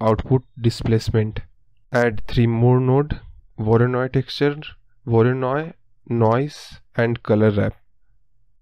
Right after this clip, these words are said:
Select smooth F one in this Voronoi texture also. Connect it with noise texture and noise texture with color wrap.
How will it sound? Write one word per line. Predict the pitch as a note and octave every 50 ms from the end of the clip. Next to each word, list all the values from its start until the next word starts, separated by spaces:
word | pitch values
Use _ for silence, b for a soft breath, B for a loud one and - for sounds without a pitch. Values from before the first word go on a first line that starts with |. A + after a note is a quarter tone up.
| _ _
Select | - - - C3+ A#2+ A#2 A#2 A2+ - - - -
smooth | - - - B2 B2 B2 - -
F | - A#2+ A#2 - -
one | A2+ A2+ A#2 B2 B2 -
in | - A#2 A#2 A2+ G#2+
this | A2+ A#2 A#2+ - -
Voronoi | - A2+ G#2 G#2 G#2+ A2 A2 A2+ A2+
texture | - B2+ - - - A#2+ A2
also. | - G#2+ G#2+ G#2+ G2+ - - B2 C3+ - _ _ _ _ _ _ _ _ _ _ -
Connect | - A#2 A#2+ A#2+ - - -
it | - A#2+ -
with | A#2+ A#2 B2 A#2+ - - D3 D3 - - -
noise | A#2+ A#2 A2+ A2 A2 A#2 - -
texture | - B2+ - - - C#3 C#3 - -
and | - A#2+ B2 A#2+ A#2+ A2+
noise | A#2+ A#2 A2 G#2 G#2 A#2 A#2 -
texture | - B2+ - - - - C3 A#2 A2+
with | A2+ C3 - - - - -
color | - - G#2 G#2 G#2+ G#2
wrap. | G#2 G2 G2 G2